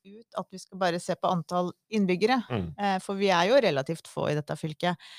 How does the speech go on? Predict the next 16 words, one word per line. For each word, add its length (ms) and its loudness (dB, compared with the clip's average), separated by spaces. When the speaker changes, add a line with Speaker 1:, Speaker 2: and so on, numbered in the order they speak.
Speaker 1:
men 140 -4
vi 60 0
har 220 2
jo 280 2
deltidsinnbyggere, 960 0
ikke 80 -20
sant? 320 0
De 120 -6
er 120 2
ikke 160 -4
med 240 2
i 60 0
denne 260 0
her, 180 0
eh, 280 2
regnestykket. 680 -4